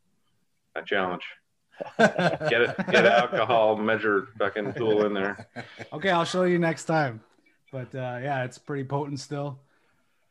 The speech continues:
Speaker 3: Josh, what are you drinking?
Speaker 2: Tonight, I'm having Shevchenko nine.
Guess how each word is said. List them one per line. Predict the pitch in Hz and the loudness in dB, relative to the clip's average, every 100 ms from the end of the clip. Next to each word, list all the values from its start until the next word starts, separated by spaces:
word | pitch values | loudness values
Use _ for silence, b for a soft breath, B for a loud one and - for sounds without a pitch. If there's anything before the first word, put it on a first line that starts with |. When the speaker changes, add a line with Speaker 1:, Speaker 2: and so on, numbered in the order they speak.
| _ - | _ -4
Speaker 3:
Josh, | 156 170 196 - - - | 4 4 4 -2 -10 -2
what | 156 | 2
are | |
you | 160 | 2
drinking? | 147 139 131 120 b b b - | 4 2 0 -6 b b b -8
Speaker 2:
Tonight, | 156 185 233 | 0 4 4
I'm | 190 190 | 2 2
having | 180 185 185 170 | 2 2 0 -2
Shevchenko | - 175 165 208 220 226 214 | -2 -2 0 0 0 0 0
nine. | 185 147 117 104 95 | 2 2 0 -6 -14